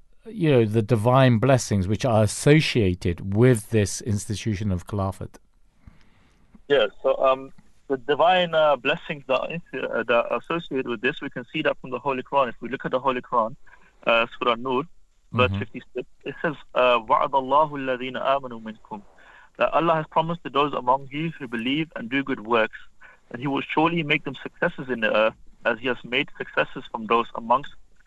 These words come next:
Speaker 2: uh, from amongst those who were before them, and that He will surely, surely establish for them their religion which He has chosen for them, and that He will surely give them in exchange for, uh, their faith, security, and peace. Um, so,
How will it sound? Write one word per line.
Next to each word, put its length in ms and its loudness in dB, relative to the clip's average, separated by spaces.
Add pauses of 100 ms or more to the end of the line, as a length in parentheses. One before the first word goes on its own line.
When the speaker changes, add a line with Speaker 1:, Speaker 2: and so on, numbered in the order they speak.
(300)
Speaker 2:
uh, 200 4 (140)
from 140 0
amongst 320 0
those 260 -2 (240)
who 80 -6
were 120 0
before 380 -2
them, 240 -4 (600)
and 120 -10
that 120 4
He 80 -4
will 140 -2
surely, 400 -2 (140)
surely 240 0 (120)
establish 460 -2 (120)
for 140 -2
them 260 -6 (120)
their 160 2
religion 400 -4
which 160 -10
He 80 -10
has 120 -8
chosen 380 -2
for 180 -4
them, 180 -4 (640)
and 80 -8
that 100 6
He 100 -4
will 40 -10 (100)
surely 460 -2 (140)
give 180 -4
them 160 -6
in 80 -6
exchange 480 -8 (300)
for, 340 4 (480)
uh, 260 4
their 220 2 (100)
faith, 300 0 (120)
security, 500 -4
and 140 -10
peace. 260 -8 (920)
Um, 400 2 (380)
so, 320 4